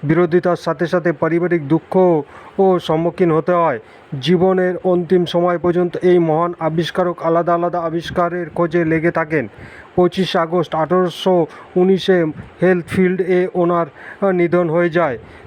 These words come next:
জেমস ওয়ানারের বাষ্প ইঞ্জিন আর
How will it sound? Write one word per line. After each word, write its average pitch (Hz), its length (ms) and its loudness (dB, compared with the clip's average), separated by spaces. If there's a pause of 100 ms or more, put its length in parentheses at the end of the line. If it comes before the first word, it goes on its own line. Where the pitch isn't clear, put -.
জেমস 180 340 0
ওয়ানারের 180 760 0
বাষ্প 156 480 0
ইঞ্জিন 180 500 2
আর 170 240 -2